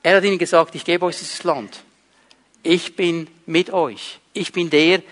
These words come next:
der euch hineinführt in dieses Land.“ Sie wollten ihm nicht vertrauen. Sie wollten nicht auf sein Wort hören. Der Mensch, seit diesem Moment, wo er seine Knie gebeugt hat vor dem Feind Gottes, hat ein innerliches Problem,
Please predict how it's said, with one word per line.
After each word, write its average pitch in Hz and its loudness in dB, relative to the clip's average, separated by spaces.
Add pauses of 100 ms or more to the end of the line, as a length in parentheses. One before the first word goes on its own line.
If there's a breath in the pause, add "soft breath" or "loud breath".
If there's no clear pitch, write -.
(200 loud breath)
der 170 2
euch 156 0
hineinführt 165 -4
in 170 -10
dieses 151 -16
Land.“ 123 -8 (280 soft breath)
Sie 131 -10
wollten 120 -6
ihm 127 -6
nicht 127 -12
vertrauen. 185 -8 (680 soft breath)
Sie 151 -4
wollten 147 0
nicht 147 -4
auf 143 -8
sein 135 -8
Wort 175 -6
hören. 143 -12 (420 loud breath)
Der 165 4
Mensch, 226 0
seit 214 -2
diesem 247 -4
Moment, 208 -2
wo 175 0
er 170 2
seine 156 -2
Knie 240 -2
gebeugt 117 -4
hat 139 0
vor 180 -6
dem 240 -12
Feind 202 -6
Gottes, - -10 (300 loud breath)
hat - 0 (100)
ein 147 -4 (100)
innerliches 220 -4
Problem, 180 -8